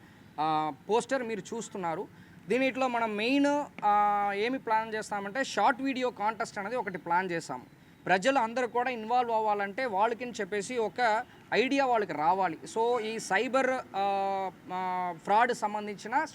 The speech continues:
షార్ట్ వీడియో కాంటెస్ట్ ఒకటి మనం లాంచ్ చేస్తున్నాము. Especially all educational institutions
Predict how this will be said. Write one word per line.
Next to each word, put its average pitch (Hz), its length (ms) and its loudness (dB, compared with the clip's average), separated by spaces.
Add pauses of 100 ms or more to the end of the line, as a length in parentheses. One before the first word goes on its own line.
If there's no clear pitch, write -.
షార్ట్ 226 360 4
వీడియో 233 440 -4
కాంటెస్ట్ 220 520 -4
ఒకటి 202 300 -6
మనం 202 260 -4
లాంచ్ 185 300 -2
చేస్తున్నాము. 175 520 -6 (400)
Especially 254 420 -4
all 220 460 6
educational 240 600 -2
institutions 208 680 -6